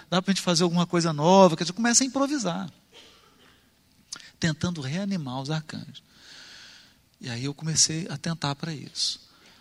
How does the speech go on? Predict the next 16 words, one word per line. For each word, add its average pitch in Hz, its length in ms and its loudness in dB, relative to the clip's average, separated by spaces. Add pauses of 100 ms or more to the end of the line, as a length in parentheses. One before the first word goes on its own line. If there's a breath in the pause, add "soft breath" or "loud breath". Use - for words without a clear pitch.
(120)
A 156 60 -4
quantidade 175 960 0
de 151 140 -2
vezes 139 1160 2 (320)
que 180 320 -2
Ismael 139 600 -2
marcou 143 440 -4
audiência 135 640 0
com 131 140 -8
Jesus, 113 560 -6
e 170 100 -4
ele 170 140 -6
chega, 180 360 -2
começa 170 380 0
a - 20 -10
falar, 143 520 -4